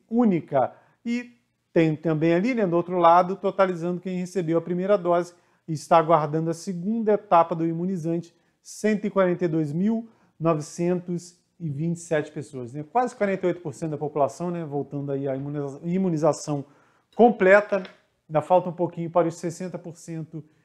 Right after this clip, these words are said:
esperados, mas a cidade tem recebido novos lotes de vacina e sempre que chegar você deve ir lá cumprir o calendário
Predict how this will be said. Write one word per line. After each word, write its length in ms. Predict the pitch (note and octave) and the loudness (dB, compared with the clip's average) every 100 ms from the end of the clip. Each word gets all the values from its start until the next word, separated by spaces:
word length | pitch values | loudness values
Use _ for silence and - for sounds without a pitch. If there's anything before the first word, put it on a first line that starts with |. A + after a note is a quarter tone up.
| _ | _
esperados, 760 | F3+ F#3 A#3 G#3 F3+ F#3+ F#3+ F3 | 0 2 6 8 8 6 2 -2
mas 460 | E3+ F3 F#3 - _ _ - | 0 0 0 -6 _ _ -6
a 60 | |
cidade 400 | E3 E3 E3+ E3 | -4 0 0 0
tem 180 | - G#3+ | -2 -2
recebido 580 | G3 G3 F#3 D#3 D#3+ D3+ | -2 -4 -4 -2 -2 -2
novos 400 | D3+ E3 E3+ F3+ | 0 0 0 -2
lotes 560 | F#3+ E3 E3+ E3+ - _ _ _ _ D3+ | 0 2 2 0 -14 _ _ _ _ -14
de 140 | C3+ | -2
vacina 500 | C#3+ D3 - F#3 F#3+ | 0 0 -2 -10 -8
e 60 | E3+ | -6
sempre 300 | G3+ G3+ G3+ | -6 -6 -8
que 60 | |
chegar 360 | - F3 C#3 D#3 | -6 0 4 4
você 200 | E3 F3 | 2 -6
deve 340 | C#3 D3+ D#3 | -6 -4 -4
ir 20 | |
lá 220 | D3 C#3+ D3 | 0 2 0
cumprir 460 | D#3 C#3 D3+ F3 | -4 -10 -8 -8
o 60 | F3+ | -4
calendário 560 | F3+ E3+ C#3 D3 D#3 | -2 -2 2 2 2